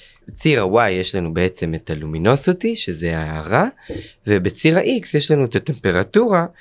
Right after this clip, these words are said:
כמו שאמרנו, אבל טמפרטורה זה צבע. אפשר להסתכל על זה בש-, בשני הדרכים.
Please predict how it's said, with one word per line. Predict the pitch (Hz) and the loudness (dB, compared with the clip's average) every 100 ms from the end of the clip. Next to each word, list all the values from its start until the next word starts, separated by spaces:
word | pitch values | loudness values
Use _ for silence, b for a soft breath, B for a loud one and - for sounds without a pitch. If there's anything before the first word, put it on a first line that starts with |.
| B - | B -2
כמו | 113 | 0
שאמרנו, | 113 113 147 175 190 123 | 2 2 2 0 2 2
אבל | 101 98 98 - _ - | 4 2 0 -6 _ -10
טמפרטורה | - 90 90 120 110 | -2 0 0 2 2
זה | 87 85 | 2 -4
צבע. | - 107 73 71 _ _ _ - | 2 2 2 -6 _ _ _ -14
אפשר | 82 - 87 | -6 -2 -2
להסתכל | 87 - 82 85 | -4 -8 -6 -6
על | 80 | -4
זה | 78 | -8
בש-, | 76 - - 82 - | -10 -10 -12 -14 -12
בשני | - 85 | -6 -4
הדרכים. | 80 76 73 - | -4 -6 -12 -18